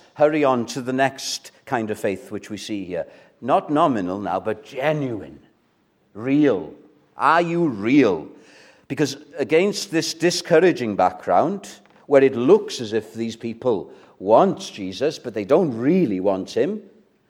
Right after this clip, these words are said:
they only want the signs and the wonders, they don't want him as a saviour, there comes one person who has the real thing. And this is the person we're going to zoom in on.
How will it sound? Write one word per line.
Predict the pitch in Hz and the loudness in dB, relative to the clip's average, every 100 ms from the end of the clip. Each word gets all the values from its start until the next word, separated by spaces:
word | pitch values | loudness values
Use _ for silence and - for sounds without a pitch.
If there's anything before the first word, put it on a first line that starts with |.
| _ - | _ 4
they | 123 | 6
only | 143 151 | 6 6
want | 139 143 147 - - | 6 6 2 -2 -6
the | 131 | -4
signs | - 143 143 131 | 0 2 4 2
and | 127 | 2
the | 117 | 4
wonders, | 127 165 104 104 165 120 | 6 4 4 4 4 2
they | 120 | 0
don't | 135 156 | 2 2
want | 139 143 139 | 2 0 0
him | 135 | -2
as | 113 | -2
a | 104 | -6
saviour, | - 147 156 95 95 156 - - - _ _ _ - | -4 0 0 0 0 0 -2 -14 -20 _ _ _ -4
there | 123 | -2
comes | 127 139 127 113 | 0 -2 -4 -2
one | 110 151 190 214 | 4 4 4 0
person | 190 127 - 95 73 71 _ _ _ | 0 0 -2 -8 -10 -18 _ _ _
who | 113 | -4
has | 123 117 107 | 2 2 0
the | 110 | -4
real | 101 104 107 104 104 101 - _ | -4 -4 -2 -2 -4 -10 -20 _
thing. | _ 120 92 76 69 _ - | _ -6 -6 -8 -16 _ -8
And | 113 | -4
this | 143 170 | -4 -4
is | |
the | 151 | -6
person | 156 143 127 135 120 | 0 0 0 -4 -2
we're | 113 | -2
going | 110 113 110 | 0 -2 -4
to | 113 | -8
zoom | 98 110 113 | -8 -6 -4
in | 107 107 | -2 -2
on. | 87 80 73 | -4 -8 -12